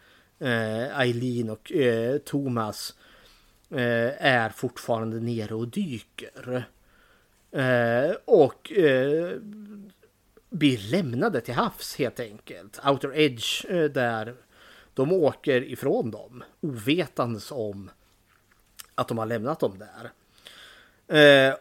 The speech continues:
och, eh, Eileen och, eh, Thomas blir ju,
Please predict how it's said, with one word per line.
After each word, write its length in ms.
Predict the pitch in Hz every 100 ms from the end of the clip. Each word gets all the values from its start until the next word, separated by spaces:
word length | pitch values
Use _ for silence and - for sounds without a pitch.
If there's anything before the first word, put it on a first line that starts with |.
| _
och, 580 | 185 151 135 127 _ -
eh, 500 | 170 131 127 143 165
Eileen 520 | 135 123 127 117 113
och, 400 | 135 110 - -
eh, 1000 | - 80 90 180 175 175 175 175 175 180 180 123 131 143
Thomas 520 | 139 117 110 - - -
blir 360 | - 170 131
ju, 400 | 104 104 131 98